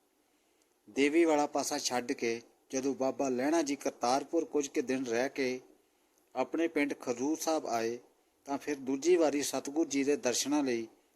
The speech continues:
ਕਰਤਾਰਪੁਰ ਗਏ। ਅੱਗੇ ਜਾਂਦਿਆਂ ਨੂੰ ਗੁਰੂ ਨਾਨਕ ਦੇਵ ਜੀ ਮੁੰਜੀ ਦੇ ਖੇਤਾਂ ਵਿੱਚ ਨਦੀਨ ਕਢਾ ਰਹੇ ਸਨ। ਪੱਠਿਆਂ ਦੀਆਂ ਤਿੰਨ ਪੰਡਾਂ ਬਣ ਗਈਆਂ। ਕਿਸਾਨ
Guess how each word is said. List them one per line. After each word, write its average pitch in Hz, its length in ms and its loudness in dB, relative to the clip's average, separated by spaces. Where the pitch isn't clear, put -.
ਕਰਤਾਰਪੁਰ 131 560 0
ਗਏ। 107 280 2
ਅੱਗੇ 143 260 2
ਜਾਂਦਿਆਂ 143 420 4
ਨੂੰ 139 200 2
ਗੁਰੂ 131 160 -2
ਨਾਨਕ 131 320 0
ਦੇਵ 135 220 4
ਜੀ 123 260 -2
ਮੁੰਜੀ 151 360 4
ਦੇ 170 120 2
ਖੇਤਾਂ 143 380 -4
ਵਿੱਚ 139 200 -4
ਨਦੀਨ 135 540 0
ਕਢਾ 143 300 2
ਰਹੇ 113 160 4
ਸਨ। 107 260 -6
ਪੱਠਿਆਂ 185 340 -6
ਦੀਆਂ 151 200 2
ਤਿੰਨ 156 280 0
ਪੰਡਾਂ 139 340 -2
ਬਣ 127 220 -2
ਗਈਆਂ। 117 300 -6
ਕਿਸਾਨ 147 400 0